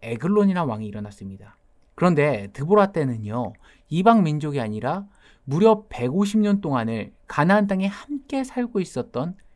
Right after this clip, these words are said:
가나안 왕이 일어난 겁니다. 이게 얼마나 어처구니가 없는 상황이냐면요, 우리가 잘 아는 대로 백오십 년 전에 여호수아와 출애굽 이 세대들은 하나님이 허락하신 그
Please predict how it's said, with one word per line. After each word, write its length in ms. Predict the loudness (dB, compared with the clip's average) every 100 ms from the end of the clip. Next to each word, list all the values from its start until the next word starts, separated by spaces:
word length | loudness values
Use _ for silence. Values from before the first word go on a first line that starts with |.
| _
가나안 500 | -10 -4 -2 0 0
왕이 360 | -2 -4 -4 -4
일어난 300 | -4 -6 -8
겁니다. 360 | -12 -14 -16 -20 _ _ _ -6
이게 200 | 6 6
얼마나 420 | 8 4 4 2
어처구니가 840 | 0 -4 -6 -4 2 4 4 4 2
없는 340 | 2 2 2
상황이냐면요, 840 | 0 -4 -6 -6 -8 -8 -8 -10 -12 _ _ _ -20 -20 -20 _
우리가 240 | 0 6 4
잘 260 | 6 4
아는 280 | 6 4 2
대로 400 | 0 0 0 -2
백오십 400 | -2 0 2 4
년 180 | 4 4
전에 520 | 2 0 -2 -4 -2
여호수아와 540 | 6 6 6 4 4 4
출애굽 320 | 0 -2 -2
이 60 |
세대들은 600 | -4 -6 -6 -4 -4 -4 -6 _ _
하나님이 560 | -4 2 4 4 4 2
허락하신 420 | 0 -4 -6
그 80 | -8